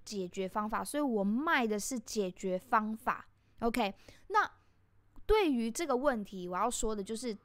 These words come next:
对于这个问题，在线上招生、在线上卖课这个问题，很多人就不知道怎么做嘛，对不对？针对相同的问题，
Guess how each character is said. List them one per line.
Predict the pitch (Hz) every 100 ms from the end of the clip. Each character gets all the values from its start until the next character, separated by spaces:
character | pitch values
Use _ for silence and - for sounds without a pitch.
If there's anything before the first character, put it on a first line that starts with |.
| -
对 | - 403
于 | 247
这 | 302
个 | 262
问 | 240 233
题， | 208 185 185
在 | - 285 254
线 | - 285 240
上 | 285 240 214
招 | 226 214
生、 | 226 214 208
在 | 208 247
线 | 254 240
上 | 226 220
卖 | 202 208
课 | 185 - 185
这 | -
个 | 240
问 | 233 233
题， | 196
很 | 196 202
多 | 269 294
人 | 233
就 | 233
不 | 226
知 | 254 -
道 | 226
怎 | 220 190
么 | 180
做 | 180 - 320
嘛， | 220
对 | 180 226
不 |
对？ | 269 208 - - - -
针 | - 392 403
对 | 440 403
相 | - 339 302
同 | 320 208
的 | 196
问 | 208 262 202
题， | 202 180